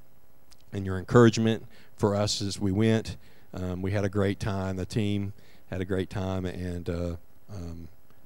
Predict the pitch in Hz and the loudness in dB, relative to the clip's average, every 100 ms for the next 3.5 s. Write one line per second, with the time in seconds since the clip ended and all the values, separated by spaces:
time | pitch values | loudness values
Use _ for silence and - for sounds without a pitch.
0 | - 101 98 110 98 - - 120 117 110 | -6 -4 0 0 2 2 4 4 4 4
1 | 104 92 - - - - - - 104 98 | 2 0 -6 -12 -16 -14 -10 6 6 6
2 | - - - - - - - - 87 85 | 2 -6 -6 -14 -16 -16 -10 -6 -4 -4
3 | - 92 - - | -4 -6 -6 -10